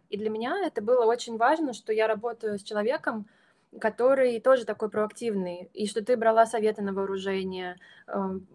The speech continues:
это для меня было очень приятно, и мне самой, как консультанту, приятно работать с, э, э, с клиентом, который тоже вот такой вот, эм, активный. И, конечно, мне хочется дать больше пользы, потому что я вижу, что Наташа заинтересована, она мне пишет, она со мной на связи,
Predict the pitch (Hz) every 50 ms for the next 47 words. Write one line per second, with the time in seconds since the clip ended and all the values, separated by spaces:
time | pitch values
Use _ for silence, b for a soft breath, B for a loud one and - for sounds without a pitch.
0 | _ _ _ _ _ - 214 208 226 202 214 220 220 233 247 233 233 220 214 208
1 | 220 226 214 - 214 202 196 196 - 208 214 247 320 339 294 254 226 214 208 208
2 | 208 - 220 208 214 254 302 294 - - 214 202 214 196 - 226 240 240 - 208
3 | - 214 208 214 208 208 202 196 190 202 220 208 208 196 - - - - 196 190
4 | 185 185 180 180 180 180 180 b b b b b b b b _ - - - -
5 | 196 196 196 190 185 - 220 226 254 311 339 - 247 226 - 208 - 233 254 269
6 | 254 247 240 233 226 208 208 - 202 202 - 240 233 208 208 196 - 202 190 185
7 | 185 185 180 180 180 _ _ - 208 - - 262 247 214 202 185 175 175 175 _
8 | _ b b b b b _ _ _ - 220 208 - 233 240 269 269 - 262 226
9 | 233 226 - 240 226 220 - - 220 208 196 220 233 220 214 - - 202 - 233
10 | 269 294 302 262 233 202 196 190 - - 202 214 202 - - 214 208 247 254 240
11 | - 208 202 196 233 233 247 240 233 208 214 214 208 247 233 233 - - 190 185
12 | 185 185 180 180 185 196 208 233 254 262 254 - 202 196 190 - 208 208 208 240
13 | 233 226 240 247 - - 202 190 180 185 180 180 180 180 180